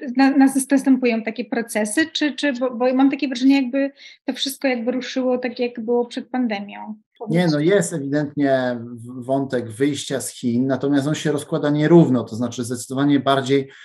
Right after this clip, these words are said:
Speaker 2: dbają o to Amerykanie, em, więc to jest jedna, a mniej Europa Zachodnia.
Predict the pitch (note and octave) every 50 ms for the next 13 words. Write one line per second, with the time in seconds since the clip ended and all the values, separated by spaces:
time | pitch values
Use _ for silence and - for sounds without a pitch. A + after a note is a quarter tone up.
0 | - - _ - B2 A2+ A#2 C#3 C#3 C#3 C3+ C3+ C#3 C3 C3 D3 C3+ C3+ C#3 C#3
1 | C#3 C#3 C#3 - C#3 B2+ B2 A#2+ A#2+ B2+ C3+ D3 E3 E3+ E3+ - - _ _ _
2 | _ - B2+ C3 B2+ B2+ B2+ B2+ B2+ B2+ B2+ B2+ C3 C3 C3 C3 B2+ A#2+ A#2+ C3
3 | C3 B2+ - - C#3+ C#3 C3+ A#2+ C3 C#3+ C#3 C3 C3 B2+ - C3 C#3 C#3 C#3+ D3
4 | D3 D#3 D#3 D#3 D3+ D3+ D3 C#3+ C3+ C#3 C#3+ C#3 C3+ C#3 C3 A#2+ C3+ B2+ A2+ A#2+
5 | B2+ B2+ B2+ C3 C#3+ D#3 F3 F3